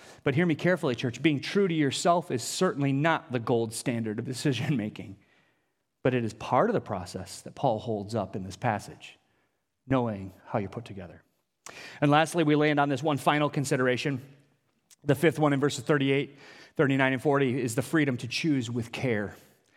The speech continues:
Paul sets up the freedom even in the dark local circumstances of Corinth surrounding marriage in verse thirty-eight, and he, he, he leaves freedom there. He who follows through in his engagement does well,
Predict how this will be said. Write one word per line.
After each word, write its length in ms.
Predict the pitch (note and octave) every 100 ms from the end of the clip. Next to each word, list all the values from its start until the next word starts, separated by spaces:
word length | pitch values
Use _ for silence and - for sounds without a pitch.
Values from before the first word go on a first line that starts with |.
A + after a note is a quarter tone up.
| _ - - -
Paul 180 | F#3+ F3
sets 220 | G3+ F3
up 100 | E3+
the 80 | F3+
freedom 340 | G3 F#3+ F#3+
even 220 | F#3+ G3
in 80 | F#3+
the 120 | F3+
dark 340 | D3 F#3 F#3+ E3+
local 340 | E3 F3+ F#3
circumstances 640 | D#3 F#3+ F#3 F3 F#3+ F3
of 140 | E3 -
Corinth 440 | - G3+ G#3 G#3
surrounding 500 | - G3 E3+ F#3 F#3
marriage 320 | F3+ G3+ G3
in 100 | F#3+
verse 180 | F#3 F3+
thirty-eight, 580 | - F#3 D#3 E3 G3+ A3+
and 160 | F#3 D3
he, 100 | E3
he, 420 | - - E3+ D#3
he 160 | E3+
leaves 320 | D#3+ F#3 G3+ D3+
freedom 360 | G#3 A3+ F3+
there. 260 | C3+ G#2 - - - - - _
He 400 | - G3 F#3+ F3+
who 500 | - G3+ F#3 F3 -
follows 460 | - F3+ F#3 E3+ -
through 300 | F3+ F#3 F#3
in 80 |
his 120 | E3+ D3+
engagement 540 | C#3 E3 F3 G3 D#3
does 220 | D3 C3
well, 520 | D3 D#3+ G3 C#4 G#3+